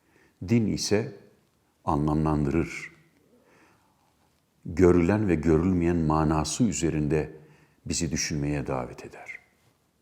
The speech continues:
Ancak dinin verdiği anlam, İslam söz konusu olduğunda,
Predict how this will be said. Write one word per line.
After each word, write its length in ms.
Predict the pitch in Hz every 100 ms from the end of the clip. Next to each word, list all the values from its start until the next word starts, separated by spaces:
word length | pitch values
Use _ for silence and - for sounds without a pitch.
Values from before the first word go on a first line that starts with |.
| _ _ _ _ _ _ _ _ _ - -
Ancak 420 | 110 120 143 87
dinin 400 | 98 98 113 156
verdiği 400 | 143 104 85 90
anlam, 500 | 80 78 71 82 117 -
İslam 400 | - - 90 92
söz 220 | - -
konusu 360 | - 69 - -
olduğunda, 600 | - 69 65 76 113